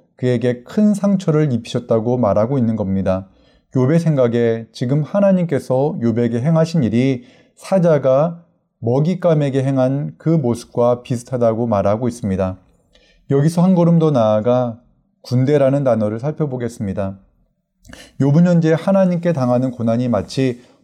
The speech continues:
번갈아서 고-, 공격하는 군대와 같다고 말을 합니다.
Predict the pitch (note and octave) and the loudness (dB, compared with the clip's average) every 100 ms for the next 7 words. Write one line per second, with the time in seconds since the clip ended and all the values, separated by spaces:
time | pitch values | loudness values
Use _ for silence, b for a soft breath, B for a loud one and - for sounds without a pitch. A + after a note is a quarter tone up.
0 | - C3 C#3 D3+ D#3 D3 C3+ C3 C#3 C3+ | -6 0 2 4 4 2 2 0 -2 -4
1 | - - - C3 D#3 F3+ C3+ A#2 A#2 A#2 | -12 -18 -4 0 0 0 -2 0 0 -2
2 | - A2+ A#2 A#2+ C#3 D#3+ A#2 - A#2 A2 | -4 -2 2 2 2 0 -2 -2 0 0
3 | B2 A#2+ G2 A2 A2 G2 F#2+ F#2+ G2 | 0 0 -2 -2 -4 -4 -2 -4 -6